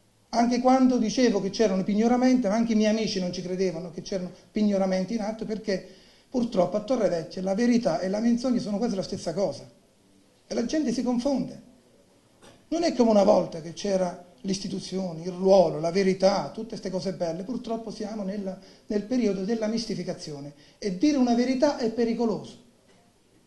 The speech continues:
Questo è successo a Torre Vecchia. L'idea della, del, del, l'idea, il pensiero dell'idea unica a Torre Vecchia porta a questo.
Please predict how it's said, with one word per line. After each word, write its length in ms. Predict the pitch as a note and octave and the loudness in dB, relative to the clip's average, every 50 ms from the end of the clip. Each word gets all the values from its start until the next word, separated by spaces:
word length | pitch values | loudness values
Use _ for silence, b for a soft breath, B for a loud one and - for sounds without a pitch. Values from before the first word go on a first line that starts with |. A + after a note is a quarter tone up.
| _ _ _ _ _ _ _ _ _ _ _ _ _ _ _ _ _ _ _ _ _ _ _ _ _ _ | _ _ _ _ _ _ _ _ _ _ _ _ _ _ _ _ _ _ _ _ _ _ _ _ _ _
Questo 260 | - - A#3 - - | -10 -10 -8 -8 -8
è 20 | |
successo 400 | D3+ - E3+ - - F3+ - - | -10 -10 -10 -8 -8 -10 -10 -10
a 20 | D#3+ | -12
Torre 240 | - - D3+ C#3+ D#3 | -12 -12 -10 -10 -8
Vecchia. 480 | C#3+ C#3 C3+ B2 - - C#3+ C3 - - _ _ b b b b b b b b b b b b b b b b b b b b b _ _ _ _ | -8 -8 -10 -12 -16 -18 -18 -18 -20 -20 _ _ b b b b b b b b b b b b b b b b b b b b b _ _ _ _
L'idea 420 | - G3 G#3 G#3+ A3 D#4 D4+ B3+ G3 | 0 2 2 6 6 8 8 8 8
della, 380 | F#3 G#3+ G3+ G3 F#3+ F#3+ F#3 F#3 - | 8 6 6 6 6 4 4 4 2
del, 420 | E3 F#3 G3 G3 F3+ F3+ F3+ F3 - D#3+ | -2 -2 -2 0 0 0 -2 -4 -6 -6
del, 160 | F#3 G3 F3 | -6 -6 -6
l'idea, 840 | E3+ F3 E3+ E3+ F3+ F3+ F3 - A3+ F3 F3+ F#3 E3+ G3+ G3 F3 | -6 -8 -8 -8 -8 -10 -10 -10 -12 -10 -8 -4 -2 0 0 0
il 240 | E3+ F3 F3+ F3 F3 | 0 -2 -2 -4 -4
pensiero 420 | - G#3+ G#3+ G#3 G#3+ - C#4+ A#3+ G#3 | 0 0 0 0 0 0 0 2 2
dell'idea 800 | F3+ F#3+ F#3 F#3 F3+ F3+ F3 E3+ G#3 A3 G#3 F#3 G3 - - G3 | 2 2 2 2 0 -2 -2 0 2 2 2 0 -2 -8 -10 -8
unica 480 | G#3 G3 G3 F#3 E3 D#3+ D#3 - D#3+ D3 | -6 -4 -2 -2 -4 -4 -6 -8 -8 -8
a 20 | |
Torre 260 | - - G3+ F#3+ F#3+ | -6 -6 -4 -2 -2
Vecchia 240 | F3 D#3+ D3 - E3+ | -2 -2 -4 -6 -8
porta 280 | - G#3+ G#3+ G#3+ - E3 | -6 -6 -6 -6 -6 -8
a 20 | |
questo. 500 | - G#3+ G3+ D#3 - - - C3 A#2+ - | -4 -4 -4 -4 -6 -10 -16 -18 -20 -20